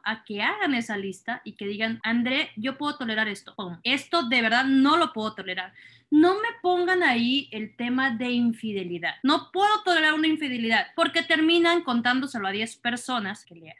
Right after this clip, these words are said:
"Es que me ha sido infiel y la, la, la, la, la", y no lo dejan. Tu valor es, "No soportarías una infidel-,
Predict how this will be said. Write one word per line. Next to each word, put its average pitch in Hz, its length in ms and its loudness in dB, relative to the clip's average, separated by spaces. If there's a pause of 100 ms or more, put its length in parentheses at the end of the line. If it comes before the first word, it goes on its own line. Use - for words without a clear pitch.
"Es - 200 -16
que 247 120 -12
me 240 100 -8
ha 226 60 -8
sido 214 240 -10
infiel 240 1080 -6
y 214 120 -8
la, 190 140 -4
la, 185 140 -6
la, 220 120 -8
la, 196 120 -10
la", 339 220 -8
y 294 60 -4
no 302 140 0
lo 320 100 -2
dejan. 220 400 -8
Tu 262 120 -10
valor 269 260 -2
es, 294 80 0
"No 285 180 0
soportarías 269 580 -6
una 277 140 -2
infidel-, 208 440 -8